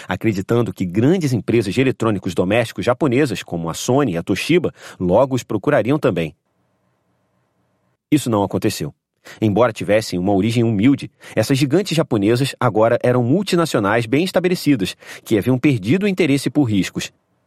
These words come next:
E o M P três era perigoso. A maioria dos arquivos na web era ilegal, e hospedá-los era um convite a ações judiciais.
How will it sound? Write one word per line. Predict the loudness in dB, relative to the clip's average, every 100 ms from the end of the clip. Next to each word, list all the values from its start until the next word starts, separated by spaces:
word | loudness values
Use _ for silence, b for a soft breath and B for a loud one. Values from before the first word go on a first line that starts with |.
| _ _ _ -2
E | 0
o | 2
M | 0
P | -2 -2
três | 0 0
era | 0 0
perigoso. | 0 0 0 2 2 0 -12 _
A | 0
maioria | 2 2 0
dos | 0 0
arquivos | 0 -2 -4 -2
na | 0
web | 2 2 0 -4 _
era | 0 2 2
ilegal, | 2 0 0 0 0 -2 B B
e | 0
hospedá-los | 0 0 0 2 2 0 -6 _
era | 0 0
um | 0
convite | 0 -2 -2 -2 0
a | 0 0
ações | -2 -2 0
judiciais. | 0 -2 0 0 -2 -4 -12